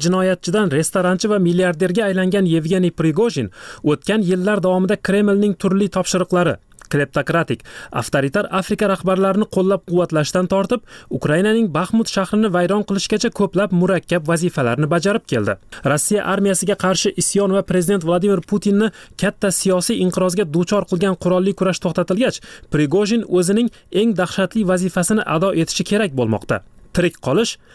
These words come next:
qamoqqa tushmaslik yoki har ikkalasi ham. Wagner jangchilari Moskva tomon yurish qilib, Belarus rahbari Aleksandr Lukashenko qisman vositachilik qilgan kelishuvdan keyin chekinganidan to'rt kun o'tsa hamki, Prigojinning qayerda ekanligi hanuz noma'lum edi.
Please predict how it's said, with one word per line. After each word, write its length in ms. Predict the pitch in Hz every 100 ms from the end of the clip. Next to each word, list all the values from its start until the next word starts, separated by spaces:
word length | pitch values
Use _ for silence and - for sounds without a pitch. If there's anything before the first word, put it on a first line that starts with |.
| - -
qamoqqa 400 | 170 180 - 175
tushmaslik 560 | - 190 180 170 - _ - - -
yoki 400 | 113 120 269 269 - - -
har 120 | 202 180
ikkalasi 420 | - 165 165 -
ham. 140 | 104 90 - - -
Wagner 320 | 175 226 240 202
jangchilari 420 | 220 214 208 247 190
Moskva 280 | 151 - 220
tomon 240 | 220 214 208
yurish 240 | 190 196 -
qilib, 160 | 226 - - -
Belarus 420 | 135 170 196 220 196
rahbari 280 | 180 202 208
Aleksandr 420 | 185 185 208 208 190
Lukashenko 480 | 185 202 - 214 208 -
qisman 300 | - 214 185
vositachilik 600 | 156 269 190 190 220 220 -
qilgan 260 | 190 202 180
kelishuvdan 460 | 190 180 185 190 185
keyin 200 | 208 208 - - -
chekinganidan 600 | 196 208 196 196 190 196 -
to'rt 200 | 214 -
kun 80 | 190
o'tsa 320 | 165 - 143 151
hamki, 320 | 175 262 240 - -
Prigojinning 640 | 165 170 165 220 220 220 220 -
qayerda 300 | 214 220 196
ekanligi 340 | 185 180 170 185 -
hanuz 300 | 151 170 156
noma'lum 340 | 175 185 220 220
edi. 120 | 110